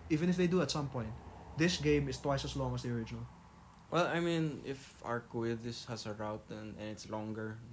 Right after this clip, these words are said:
Speaker 2: I'm fine with that.
Speaker 1: I, I, oh, I've never played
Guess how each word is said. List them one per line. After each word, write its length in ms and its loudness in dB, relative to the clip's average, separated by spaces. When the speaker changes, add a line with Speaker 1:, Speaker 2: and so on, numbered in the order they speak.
Speaker 2:
I'm 100 -12
fine 220 -8
with 140 -6
that. 180 -2
Speaker 1:
I, 60 0
I, 140 -2
oh, 200 0
I've 180 4
never 240 4
played 400 0